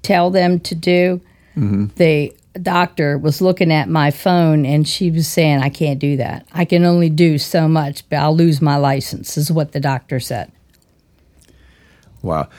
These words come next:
Speaker 2: You know, it, it, just to hear it still happening, and,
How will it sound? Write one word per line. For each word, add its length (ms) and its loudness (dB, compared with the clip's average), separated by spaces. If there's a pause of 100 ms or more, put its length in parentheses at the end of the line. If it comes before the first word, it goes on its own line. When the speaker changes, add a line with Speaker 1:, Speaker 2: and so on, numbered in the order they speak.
(180)
Speaker 2:
You 80 4
know, 120 4
it, 440 -2 (1200)
it, 240 -4 (480)
just 360 0
to 100 4
hear 380 4
it 240 2 (120)
still 720 2
happening, 680 -2 (120)
and, 160 -4